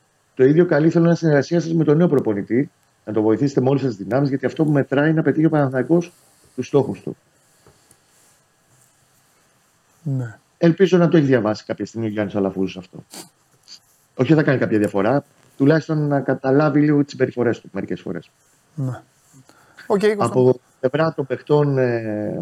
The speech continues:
Speaker 1: μετά πήρε το λόγο ως αρχηγός ο Σέγκεφελτ και τον ευχαρίστησε εκ μέρους των ποδοσφαιριστών για όλα όσα έδωσε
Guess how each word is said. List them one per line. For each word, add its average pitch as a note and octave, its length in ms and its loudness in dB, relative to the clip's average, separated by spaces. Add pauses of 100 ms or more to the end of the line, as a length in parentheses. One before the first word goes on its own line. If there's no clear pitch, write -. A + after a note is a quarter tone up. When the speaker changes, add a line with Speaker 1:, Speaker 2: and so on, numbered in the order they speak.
Speaker 1:
μετά A#2 200 -4
πήρε B2 180 2
το A2+ 120 -2
λόγο A#2 240 0
ως A#2 120 -4
αρχηγός G#2 480 -4
ο E2 240 -6
Σέγκεφελτ D#3+ 540 0 (760)
και C3+ 120 0
τον A#2+ 140 2
ευχαρίστησε A#2 600 -2
εκ - 120 -4
μέρους G#2+ 300 0
των G#2 340 -2
ποδοσφαιριστών G2 720 0
για C3 140 4
όλα A#2+ 180 2
όσα A2 200 -2
έδωσε G2 600 -2